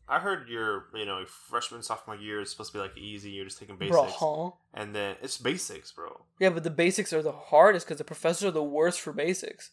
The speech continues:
Speaker 1: No, I think, I
Speaker 2: 'Cause they
Speaker 1: think,
Speaker 2: literally don't give a crap.
Speaker 1: I think basics are easy, and then when you start getting into, you know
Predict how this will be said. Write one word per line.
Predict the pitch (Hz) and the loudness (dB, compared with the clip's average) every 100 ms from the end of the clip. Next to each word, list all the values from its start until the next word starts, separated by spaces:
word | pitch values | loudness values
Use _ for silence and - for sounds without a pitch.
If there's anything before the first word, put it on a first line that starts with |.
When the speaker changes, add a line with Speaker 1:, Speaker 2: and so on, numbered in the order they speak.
| - | 0
Speaker 1:
No, | 135 | 2
I | 123 | 2
think, | 165 - | 0 -4
I | |
Speaker 2:
'Cause | - | 2
they | 175 | 4
Speaker 1:
think, | 170 | 6
Speaker 2:
literally | 202 170 | 6 8
don't | 170 160 | 4 2
give | 156 | 0
a | |
crap. | 143 165 156 - - | 0 0 0 -4 -8
Speaker 1:
I | 117 | -8
think | 143 117 | -8 -6
basics | 113 147 185 165 131 | -6 -4 -6 -6 -2
are | 110 101 | -2 -4
easy, | 123 110 110 104 | -12 -14 -12 -12
and | - 107 101 | -12 -10 -6
then | 101 98 92 95 _ _ _ _ _ _ | -4 -4 -8 -14 _ _ _ _ _ _
when | 123 113 | -12 -10
you | 113 | -6
start | - 120 | -4 -4
getting | 113 113 | -4 -6
into, | 107 - 101 98 95 - _ _ | -10 -8 -6 -6 -10 -16 _ _
you | 104 | -14
know | 80 69 | -14 -14